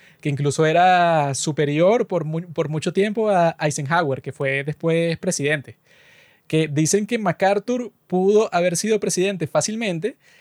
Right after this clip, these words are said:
pero el tipo, no sé por qué, como que se la daba de que el tipo era demasiado importante para hacer campaña. Él decía que no, bueno, yo pongo mi nombre ahí, pero yo no voy a estar haciendo campaña y dando discursos y viajando a los distintos estados.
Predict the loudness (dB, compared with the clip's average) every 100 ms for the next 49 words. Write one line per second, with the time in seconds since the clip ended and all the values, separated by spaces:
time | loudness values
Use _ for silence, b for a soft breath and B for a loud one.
0 | b b 2 2 2 0 0 0 0 0
1 | -2 2 2 2 -4 -4 -4 -2 0 2
2 | 4 4 4 2 -2 -4 -6 -2 2 2
3 | 2 0 0 -2 -2 -2 -2 0 0 -2
4 | -2 -2 -2 -4 -2 0 0 -2 -6 _
5 | b b b b b -4 -2 0 0 0
6 | 0 2 2 2 0 -2 -4 -6 -4 -2
7 | 0 0 0 -2 -8 b b b 0 0
8 | 2 0 2 2 0 0 -2 -2 -4 -4
9 | -2 0 2 0 0 0 0 2 0 0
10 | -2 0 0 -2 0 0 2 0 0 0
11 | -2 -2 -2 -4 -4 -4 -2 2 4 4
12 | 2